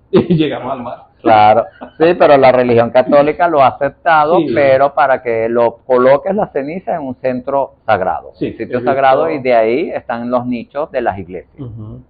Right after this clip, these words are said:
Speaker 1: los
Speaker 2: Todas las
Speaker 1: nichos.
Speaker 2: iglesias de aquí, hay cinco o seis iglesias
Speaker 1: Sí.
Speaker 2: que están vendiendo los nichos.
Speaker 1: Ujú.
Speaker 2: Entonces ya sabes que una opción es esa.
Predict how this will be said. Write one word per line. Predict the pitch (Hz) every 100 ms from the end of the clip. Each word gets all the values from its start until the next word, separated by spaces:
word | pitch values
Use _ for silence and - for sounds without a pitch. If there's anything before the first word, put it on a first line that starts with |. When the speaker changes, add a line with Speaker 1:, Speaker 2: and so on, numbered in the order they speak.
| _ 131
Speaker 1:
los | 110
Speaker 2:
Todas | 120 131
las | 151
Speaker 1:
nichos. | 160
Speaker 2:
iglesias | 139 123 143 147
de | 147 123
aquí, | 110 - 131
hay | 120 -
cinco | 170 147 -
o | -
seis | 131 135 151
iglesias | 147 143 120 - 143 - _
Speaker 1:
Sí. | - 127 107
Speaker 2:
que | 120
están | 127 - 113 113
vendiendo | 117 113 107 104
los | 101
nichos. | 98 - _ _
Speaker 1:
Ujú. | 143 120 127 180 _
Speaker 2:
Entonces | 98 90 90
ya | 90 -
sabes | 104 98 120
que | -
una | 113 90 95
opción | - 92 92
es |
esa. | 87